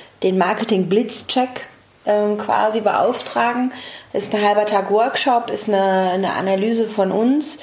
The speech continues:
wie wir das Unternehmen sehen. Und der halbe Tag Workshop zeigt so ein bisschen,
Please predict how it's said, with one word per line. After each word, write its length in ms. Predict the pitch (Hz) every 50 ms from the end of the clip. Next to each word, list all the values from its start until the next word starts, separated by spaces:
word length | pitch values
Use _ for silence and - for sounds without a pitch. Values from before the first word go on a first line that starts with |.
| - - - - - -
wie 220 | - 180 208 208 190
wir 160 | 208 226 226
das 160 | 220 220 214
Unternehmen 500 | - 196 196 196 190 185 185 185 185 185
sehen. 380 | 185 185 208 233 254 269 277 254
Und 320 | 202 208 208 208 - - - - - - - - - - _ -
der 200 | - - 196 202
halbe 220 | 196 196 202 208
Tag 220 | 202 208 190 185 190
Workshop 380 | 202 214 220 214 - 240 226 - - - - - - - - - _
zeigt 280 | - - 202 208 208 -
so 60 | 240
ein 80 | 226 208
bisschen, 400 | 220 226 220 226 226 214 220 214